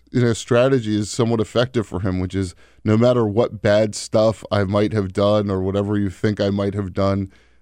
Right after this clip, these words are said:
uh, I will, uh, trash the person accusing me just enough to delegitimize them. <laughs> Um, you know, and, and so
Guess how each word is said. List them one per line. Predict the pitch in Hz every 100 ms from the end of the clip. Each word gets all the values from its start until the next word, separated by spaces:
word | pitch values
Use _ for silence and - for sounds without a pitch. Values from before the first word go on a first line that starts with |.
| _ -
uh, | 98 95 92 90 -
I | 101 101
will, | 101 95 90 -
uh, | - 92 87 82 -
trash | - 107 107 107 - - - _ _ _ _
the | 101
person | - 110 - 101
accusing | - 113 107 95 98
me | 95 92 90 _ _ - 98
just | 123 113 -
enough | 107 104 98 -
to | - 101
delegitimize | 90 104 95 95 98 104 101 92 95 - - - - -
them. | - 165 -
<laughs> | - _ - _ _ _ -
Um, | 107 104 101 98
you | 117
know, | 107 104
and, | 104 95 -
and | 107 104
so | - 110 107 104 95